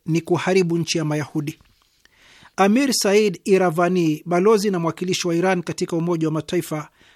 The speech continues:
ameandika barua kwa Baraza la Usalama la Umoja wa Mataifa kwamba Jamhuri ya Kiislamu ya Iran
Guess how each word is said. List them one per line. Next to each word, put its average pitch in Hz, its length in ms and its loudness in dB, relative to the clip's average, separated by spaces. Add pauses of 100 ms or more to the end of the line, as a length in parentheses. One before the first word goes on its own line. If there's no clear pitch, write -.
(160)
ameandika 185 520 0
barua 175 680 4 (240)
kwa 175 240 -2
Baraza 170 420 2
la 156 80 -2
Usalama 170 520 0
la 160 80 -2
Umoja 160 340 -2
wa 156 60 -2
Mataifa 160 420 -4
kwamba 156 420 -4 (440)
Jamhuri 175 560 2
ya 170 80 0
Kiislamu 175 520 0
ya 165 120 -6
Iran 190 400 2